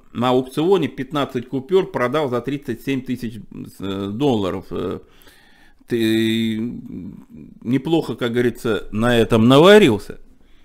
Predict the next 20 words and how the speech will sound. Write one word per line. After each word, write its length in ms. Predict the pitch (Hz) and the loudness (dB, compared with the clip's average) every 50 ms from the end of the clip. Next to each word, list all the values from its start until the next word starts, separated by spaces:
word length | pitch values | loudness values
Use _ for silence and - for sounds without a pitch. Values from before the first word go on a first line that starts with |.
| _ _ _ - - _ - - _ _ - - - | _ _ _ -20 -20 _ -20 -20 _ _ -20 -14 -4
И 100 | - 123 | 2 4
вот 120 | 143 170 | 6 6
здесь 180 | 208 269 294 226 | 6 4 4 6
опять 340 | 233 208 214 233 247 240 208 | 4 4 6 6 4 6 6
загадка. 640 | 214 208 190 170 135 110 95 - - - - - - - - - - - - - - - | 6 4 4 4 2 0 0 -4 -10 -16 -16 -16 -18 -20 -20 -20 -20 -20 -20 -20 -20 -20
Если 460 | - 98 98 123 190 262 247 254 247 | -16 -10 -4 -2 -2 -2 -2 0 2
он, 360 | 208 196 214 220 202 175 131 - | 4 4 4 4 2 -2 -6 -6
э, 420 | - 135 143 139 139 131 123 110 - - - _ - - 52 - - - _ _ - - | -4 -2 0 0 0 0 -2 -4 -6 -10 -20 _ -20 -20 -20 -20 -20 -20 _ _ -14 -6
приземлился, 880 | - 151 170 170 165 180 180 190 202 226 208 185 - - 156 135 113 - | 0 2 2 2 2 2 0 0 2 4 2 2 2 0 0 0 0 -2
ну 340 | - 113 143 156 - - _ - - - | -2 -4 -4 -4 -6 -10 _ -20 -18 -12
что, 180 | - - 165 | -6 -2 -2
он 120 | 131 110 104 | 0 0 2
выбросил 600 | 120 151 185 175 147 147 143 - - 135 117 110 | 2 2 4 4 4 2 0 0 0 -2 -2 -2
эти 200 | 107 - - 107 | -2 -4 -6 -8
деньги, 400 | 101 107 101 92 90 80 76 87 | -6 -4 -4 -4 -4 -8 -10 -14
что 240 | - - - 101 | -16 -16 -14 -14
ли? 140 | 82 - - - _ _ _ - _ _ | -14 -14 -16 -20 _ _ _ -20 _ _
Как 300 | - 131 139 139 139 - | -2 0 0 0 -2 -4
так 240 | 135 104 - - - | -6 -6 -6 -8 -10
получилось? 640 | 110 110 104 107 101 - - - 90 - - - | -10 -8 -8 -8 -10 -12 -14 -14 -14 -14 -14 -16